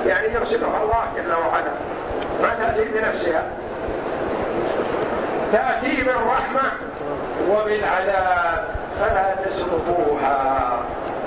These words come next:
تأتي بالرحمة يرحم الله جل وعلا بها من شاء من عباده، وتأتي بالعذاب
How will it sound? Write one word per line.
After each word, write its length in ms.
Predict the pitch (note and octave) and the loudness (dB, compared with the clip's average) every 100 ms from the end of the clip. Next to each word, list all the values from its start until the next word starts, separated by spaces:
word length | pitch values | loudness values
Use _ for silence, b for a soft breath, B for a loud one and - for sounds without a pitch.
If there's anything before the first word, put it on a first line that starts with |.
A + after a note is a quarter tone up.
| - | 0
تأتي 320 | C#3+ - F3 G3 | 0 2 2 2
بالرحمة 500 | G#3+ A#3+ B3 D#3+ F#3+ - - - - - - - - - | 2 0 0 0 -2 -4 -8 -8 -6 -4 -4 -4 0 2
يرحم 460 | - - F#3+ F#3+ | 2 2 0 2
الله 300 | F#3+ F#3+ F3 F3+ | 2 2 2 0
جل 180 | G#3 - E3+ | 0 0 2
وعلا 340 | E3 - D#3+ G3+ | 2 2 2 0
بها 300 | F3 D3+ - | 0 2 2
من 200 | F#3+ - | 0 0
شاء 240 | - - A#3 | 0 2 2
من 200 | B3+ A#3 | 2 2
عباده، 340 | A3 F3 G#3+ - - - - - - - - - - - | 2 0 -2 -4 -6 -6 -6 -4 -4 -4 -4 -2 0 2
وتأتي 720 | F3 F#3 D#4 - - C4+ B3 | 2 2 0 0 -2 -2 2
بالعذاب 840 | A#3+ A3+ G#3 A3 A3 A3+ A3+ B3+ | 2 2 0 0 2 2 2 0